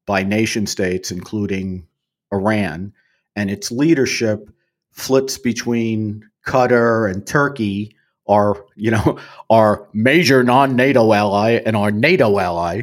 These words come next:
right, who are, who are, uh, joined at the hip with a terrorist organization. Um, a-, and as a result, y-, you know, it,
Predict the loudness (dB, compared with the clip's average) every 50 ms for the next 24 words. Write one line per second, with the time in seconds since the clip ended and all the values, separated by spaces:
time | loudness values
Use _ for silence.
0 | -8 -6 -4 -4 -4 -2 -4 -2 -2 -2 -2 -2 -4 -6 -8 -8 -6 -4 -4 -4
1 | -2 -4 -4 -4 -6 -6 -8 -6 -6 -4 -4 -2 -2 -4 -6 -6 -8 -8 -8 -8
2 | _ -10 -10 -10 -10 -4 -2 0 0 0 0 -2 -4 -8 -12 -14 -14 -16 -20 -20
3 | -18 -18 -18 -16 -18 -18 -20 -20 _ _ _ -20 -20 -20 -20 -20 -20 -20 _ _
4 | _ _ -6 -4 -2 -2 -2 -4 -6 -8 -10 -12 -16 -20 -20 _ _ _ _ _
5 | _ _ _ _ _ _ _ _ _ _ _ _ _ _ -6 -4 -2 -2 0 2
6 | 2 2 2 2 2 2 2 2 4 4 4 4 4 2 -2 -10 -18 _ _ _
7 | _ _ _ -18 -18 -16 -8 -4 -2 0 0 0 0 0 -2 -2 -2